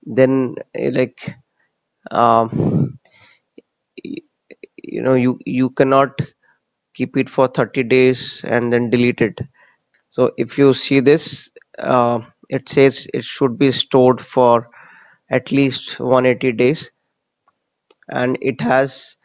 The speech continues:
flexible latency requirements. So that means,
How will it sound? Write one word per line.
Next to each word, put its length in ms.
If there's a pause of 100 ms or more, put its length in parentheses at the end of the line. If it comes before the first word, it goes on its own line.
(380)
flexible 480
latency 560
requirements. 840 (800)
So 140
that 280
means, 380